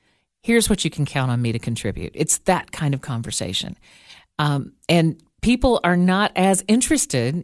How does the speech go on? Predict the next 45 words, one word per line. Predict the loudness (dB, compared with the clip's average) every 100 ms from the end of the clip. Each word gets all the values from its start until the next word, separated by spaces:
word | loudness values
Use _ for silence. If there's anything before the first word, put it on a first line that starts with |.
| -2
in | 2 4 2
just | 2 2 2 0
investing | 2 0 0 0
themselves | 2 2 -2 -2
in | -4 -4 -6
at | -8
work. | -4 -6 -6 -10 _ -20 _ _
They're | 0 2
not, | 2 2 0 0
they | -2 2
know | 4 4
they've | 4 2
got | 2 2
options. | 2 -2 -2 -2 0
So | 0
we've | 0
got | 0 2
to |
really | 2 2 2
think | 0 -2 -2
differently. | -4 -2 -4 -2
So | -2
project | 0 0 2 0 -4
thinking | 0 0 2 0
is | 0 -4 -14 -20 _
one | 0 2 4
of | 2
the |
ways | 2 2 0
we | -2
lessen | 0 2 2 2 0 0 -6 -20 _
the | 0
need | 4 4 4 4 2
for | 0
the | 0
number | 0 -2 -4
of | -4
managers. | -4 -4 -2 2
And | 4
then | 6
when | 6
we | 4
do | 2 2 2 2
have | 2 0 2
managers, | 0 0 0 -4 -6 -6 -6